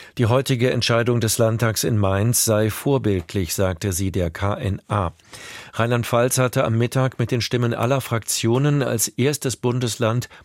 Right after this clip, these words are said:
per Gesetz die Stelle eines Landesbeauftragten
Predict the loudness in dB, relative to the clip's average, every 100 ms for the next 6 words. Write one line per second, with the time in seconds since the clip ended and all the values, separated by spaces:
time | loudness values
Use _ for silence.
0 | _ 0 0 0 0 0 -2 -4 -6 -4
1 | -2 -2 -2 -2 -2 -2 -2 -2 -2 -4
2 | -4 -6 -6 -2 -2 -2 -2 0